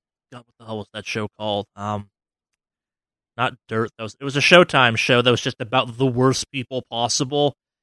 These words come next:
It had the collection of, like, three actors. It was Don Cheadle, uh, the woman who was the lead in, uh, uh, The Good Place, whose name I'm blanking on right now, and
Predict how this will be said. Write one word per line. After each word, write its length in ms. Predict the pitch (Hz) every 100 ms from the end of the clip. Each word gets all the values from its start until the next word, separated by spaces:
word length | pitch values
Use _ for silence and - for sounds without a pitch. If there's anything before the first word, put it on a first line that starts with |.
| _ _ 143
It 100 | 131
had 240 | 143 135
the 60 | 139
collection 500 | 139 139 - 143 139
of, 100 | 135
like, 220 | 123 - _
three 240 | 131 143 123
actors. 360 | 123 - 135
It 40 | 120
was 120 | -
Don 300 | 139 151 160
Cheadle, 720 | - 156 147 139 135 135 123 _ _ _ _ _
uh, 280 | 120 120 120 - _ 117
the 60 |
woman 220 | 127 139
who 100 | 127
was 160 | 135 117
the 80 | 131
lead 400 | 123 131 135 127
in, 300 | 113 120 117
uh, 300 | 113 110 107 - _ _ _ _ _ _ -
uh, 80 | 117
The 100 | 117
Good 240 | 127 117
Place, 200 | 123 113
whose 140 | 113 117
name 140 | 113
I'm 120 | 110
blanking 340 | 110 110 104 113
on 160 | 110 110
right 200 | 110 113
now, 260 | 110 107 110
and 260 | 113 104